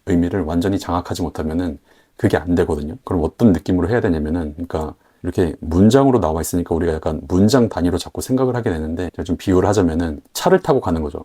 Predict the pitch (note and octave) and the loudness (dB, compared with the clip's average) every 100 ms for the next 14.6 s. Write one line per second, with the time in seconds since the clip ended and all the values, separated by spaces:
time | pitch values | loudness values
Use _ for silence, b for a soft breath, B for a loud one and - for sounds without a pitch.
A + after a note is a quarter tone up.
0 | - - E3+ - C3+ A#2+ E2 D#2 G2 D#2+ | -10 -2 -2 2 2 4 0 -2 -4 -6
1 | C#2+ - G2 D#2+ - G#2+ A#2 B2 F#2+ F#2+ | -8 -4 -2 -2 -2 2 4 4 2 0
2 | F#2+ F2+ F#2 F2+ E2+ E2 E2+ E2 D2+ D#2+ | 2 2 2 0 0 0 -2 -2 -4 -6
3 | - F2+ F2+ E2+ D#2 D2+ E2+ D2 - - | -2 0 2 0 -2 -2 -4 -6 -12 -4
4 | E2 D#2+ D2+ - - - - G#2+ G#2+ A#2 | -2 -2 -4 -8 -16 -20 -4 2 2 2
5 | A2 E2+ D#2+ G#2 - - D#3+ F3 D#3 C3+ | 0 -2 -2 -6 -8 0 0 4 4 4
6 | E2 G2+ F2 - E2+ E2 F2+ E2 - G2 | 2 2 0 0 -2 -2 -2 -4 4 4
7 | F#2 D2+ D2 C#2+ - E2 _ - F#2 F2 | 4 0 -6 -8 -12 -16 _ -2 0 2
8 | E2+ - F#2+ E2+ - F#2+ F#2 D#2 E2 E2+ | 0 -4 -2 -2 2 2 2 0 0 2
9 | F2 D2+ - F#2 D#2+ D#2 D2+ D#2+ E2+ C#2 | 2 -2 -4 -4 -2 -2 -4 -4 -4 -6
10 | _ _ - D#3+ D3+ G2 E2+ E2+ D#2 - | _ _ 0 2 4 4 4 2 0 -2
11 | F#2 C3+ b b - F#2 G#2+ G#2+ G2+ B2 | -6 -8 b b 0 4 4 4 2 0
12 | A#2+ - D#2+ E2 E2 D#2+ E2+ F2 F#2 D2+ | 0 -4 -4 -2 0 0 0 0 -2 -6
13 | - G#2 A2+ A2 B2+ D#2 E2 D#2 F#2+ - | -2 4 4 4 0 -2 -4 -4 -6 0
14 | D3 D#3 C3+ C3 G#2+ D#3+ | 2 2 2 0 0 -2